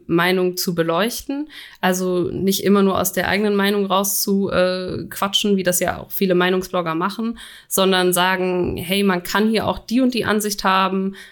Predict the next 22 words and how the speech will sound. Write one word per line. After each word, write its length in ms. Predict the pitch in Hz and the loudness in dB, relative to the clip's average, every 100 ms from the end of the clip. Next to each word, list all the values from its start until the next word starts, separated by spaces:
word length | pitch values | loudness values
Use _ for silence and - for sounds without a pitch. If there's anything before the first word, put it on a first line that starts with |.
| _ - | _ 2
wenn 100 | 180 | 4
man 480 | 175 175 - - | 4 2 -2 -6
unter 240 | 135 175 175 | -4 0 2
der 220 | 190 208 | 2 2
und 80 | 214 | 2
der 80 | 202 | 0
Voraussetzung 960 | 196 185 190 190 185 - 180 180 180 | 0 0 0 0 0 0 2 2 0
vielleicht, 540 | 185 180 175 180 175 - | -2 0 0 0 -4 -4
äh, 480 | 175 170 170 170 - | -4 -2 -6 -6 -2
aufgewachsen 760 | - 220 - 190 185 190 190 | 0 2 0 -2 -2 -2 -2
ist 100 | 175 | -2
und 320 | 165 165 170 170 | -4 -6 -8 0
bla 160 | 185 | 0
bla 160 | 202 185 | 2 0
bla“, 300 | 185 190 190 - - - - | 0 -2 -4 -12 -20 -14 -4
dass 160 | 185 202 | 0 2
man 100 | 190 | 2
da 100 | 185 | 4
so 80 | |
ein 60 | 185 | 2
bisschen 240 | 196 196 | 2 0
verschiedene 840 | 196 175 - 220 240 202 190 - | 0 0 0 2 4 4 2 -2